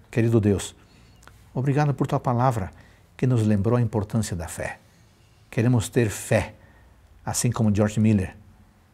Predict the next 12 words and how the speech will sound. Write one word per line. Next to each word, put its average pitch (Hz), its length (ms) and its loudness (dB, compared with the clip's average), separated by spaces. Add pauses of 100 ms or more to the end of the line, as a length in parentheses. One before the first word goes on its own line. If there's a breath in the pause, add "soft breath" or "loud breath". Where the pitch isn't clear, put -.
(100)
Queremos 120 320 2
ter 120 160 0
fé, - 420 -4 (520 soft breath)
assim 117 280 -2
como 110 240 -2
Jabes. 85 580 -4 (500 soft breath)
Queremos 113 340 0
cultivar 113 420 0
fé 117 420 0
não 123 200 0
em 170 80 2
nós, 123 400 0